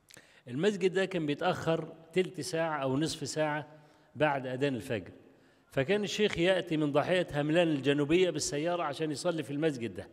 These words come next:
على أساس إنه بيأخر نصف ساعة عن الأذان.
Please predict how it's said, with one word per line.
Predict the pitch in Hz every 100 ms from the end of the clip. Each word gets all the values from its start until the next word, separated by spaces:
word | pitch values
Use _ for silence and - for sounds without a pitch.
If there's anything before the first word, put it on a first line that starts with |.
| - - _ _ _ _ _ _ _ -
على | 117
أساس | 117 160 147
إنه | 135
بيأخر | 151 170 151 143
نصف | 165 170 147
ساعة | 117 151 156 139 123
عن | 131 143
الأذان. | 123 120 101